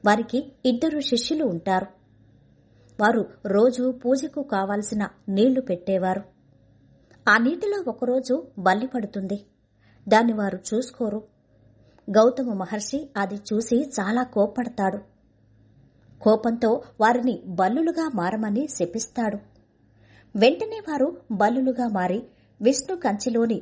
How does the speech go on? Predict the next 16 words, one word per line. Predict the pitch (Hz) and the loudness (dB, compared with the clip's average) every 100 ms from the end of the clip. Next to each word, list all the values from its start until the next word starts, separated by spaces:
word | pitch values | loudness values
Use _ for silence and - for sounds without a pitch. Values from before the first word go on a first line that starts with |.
| - | -4
వరదరాజు | 208 202 220 262 285 - | 0 2 2 2 0 -2
గుడిలో | 262 185 185 214 214 277 | -4 -2 -2 0 0 -2
ఉంటారు. | 180 175 208 190 - _ _ _ _ _ _ _ _ _ - | -4 -4 -2 -2 -4 _ _ _ _ _ _ _ _ _ 0
ఒకసారి | 202 202 208 202 190 - _ - | 0 2 0 0 -2 -10 _ 0
ఇంద్రుడు, | 220 240 220 175 180 - | 2 2 0 -2 -4 -10
సూర్యుడు, | - 240 254 233 175 190 - _ | -2 0 2 0 -2 -2 -6 _
చంద్రుడు | - 190 202 - 202 - _ _ _ - - | -2 -2 -2 -6 -8 -10 _ _ _ -14 2
ముగ్గురు | 220 254 381 392 415 - | 4 4 4 2 0 -2
ఆ | 180 | 0
గుడికి | 208 240 302 330 | 0 0 -2 -2
వెళతారు. | 202 165 175 214 202 208 _ _ _ _ _ _ _ _ _ _ _ - | -4 -4 -6 -6 -6 -8 _ _ _ _ _ _ _ _ _ _ _ 2
వారు | 190 202 | 4 4
వచ్చి | 175 175 - 262 - | 0 -2 -2 -2 -4
బల్లుల్ని | 170 175 185 269 285 277 - | -2 0 2 0 -2 -4 -6
చూస్తారు. | 196 196 226 214 202 _ _ _ _ _ _ - - | -8 -6 -8 -6 -8 _ _ _ _ _ _ -20 0
వారు | 277 359 | 2 2